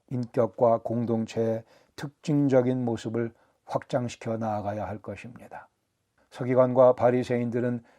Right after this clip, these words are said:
간음 중에 잡힌 여인의 인격을 짓밟으며 물건 취급을 하며 자기들의 거짓 의를 드러내며 의기양양했습니다. 그러나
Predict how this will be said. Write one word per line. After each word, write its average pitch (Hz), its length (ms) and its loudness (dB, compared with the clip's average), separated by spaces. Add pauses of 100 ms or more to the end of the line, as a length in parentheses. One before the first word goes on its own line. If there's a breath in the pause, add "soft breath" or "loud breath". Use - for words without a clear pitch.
(100)
간음 131 360 2
중에 127 260 2
잡힌 123 480 -2
여인의 117 460 0
인격을 131 640 0
짓밟으며 117 800 -2 (420)
물건 135 580 6
취급을 117 500 -6
하며 104 340 -8 (800)
자기들의 113 640 0
거짓 117 500 0
의를 127 540 2
드러내며 117 760 2 (720)
의기양양했습니다. 113 1600 0 (680)
그러나 113 460 -2